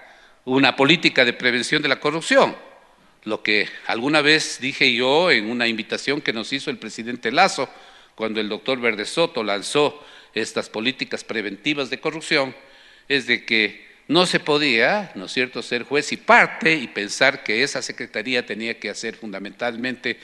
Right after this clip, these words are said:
labores de investigación respecto de los asuntos de corrupción. Y tampoco sustituir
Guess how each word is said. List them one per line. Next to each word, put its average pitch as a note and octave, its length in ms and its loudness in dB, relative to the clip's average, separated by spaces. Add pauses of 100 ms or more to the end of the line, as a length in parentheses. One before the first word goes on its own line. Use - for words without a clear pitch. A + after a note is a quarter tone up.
(300)
labores A2+ 420 2
de A#2 80 0
investigación A2+ 960 0 (320)
respecto A2+ 520 -2
de G#2 80 -2
los F2+ 320 -8
asuntos G#2 600 -8
de F#2 100 -10
corrupción. F2+ 500 -10 (680)
Y C#3 100 -4
tampoco G3+ 440 4
sustituir F#3 1120 2